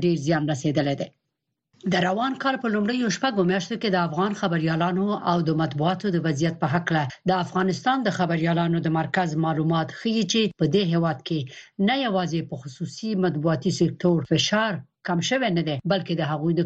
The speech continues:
کارونو په محتوا باندې څارنه هم زیاته شوې ده. د مطبوعاتو په پروګرامونو او کارونو کې د طالبانو د استخباراتو او امر بالمعروف د چارواکو لاسوهنې ادامه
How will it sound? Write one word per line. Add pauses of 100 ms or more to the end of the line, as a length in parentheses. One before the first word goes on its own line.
کارونو
په
محتوا
باندې
څارنه
هم (100)
زیاته
شوې
ده. (560)
د
مطبوعاتو
په
پروګرامونو
او (100)
کارونو
کې
د
طالبانو
د
استخباراتو (300)
او (240)
امر (100)
بالمعروف
د
چارواکو
لاسوهنې (460)
ادامه